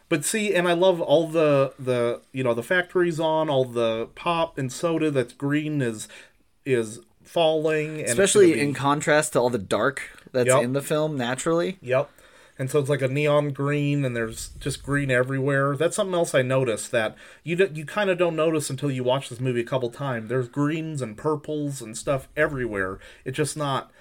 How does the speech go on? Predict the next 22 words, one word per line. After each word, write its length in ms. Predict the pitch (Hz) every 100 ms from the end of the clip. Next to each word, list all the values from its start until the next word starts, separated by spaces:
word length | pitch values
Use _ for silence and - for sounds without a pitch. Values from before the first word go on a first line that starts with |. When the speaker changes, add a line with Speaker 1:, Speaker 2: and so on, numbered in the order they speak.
| _ -
Speaker 1:
super 520 | - 160 147 143 139
in 100 | 120
your 160 | 104
face, 540 | - 185 147 90 - -
which, 340 | 117 - -
um, 360 | 117 104 101 101 - 117
Speaker 2:
Mm-hmm. 160 | 113
Speaker 1:
I 80 | 117
enjoyed. 540 | 123 117 175 123 76 - _ _ - _ _ _ _ _ _ _ _ _ _ _ _ _ -
Yep, 220 | 120 -
cool 260 | 151 147
action 300 | 147 143 160
scene. 500 | 139 - 156 156 156
Everyone, 480 | 156 131 143 139 135
you 80 | 135
know, 140 | 104
they 100 | 104
think 280 | 113 139 131
they 120 | 123
can. 300 | 123 123 117 - _ _ _ _ _ _ - - _ _ _ _ _ _ _
Huh? 480 | 92 92 110 165 311 - _ _ _
Speaker 2:
<laughs> 580 | - 143 - 139 -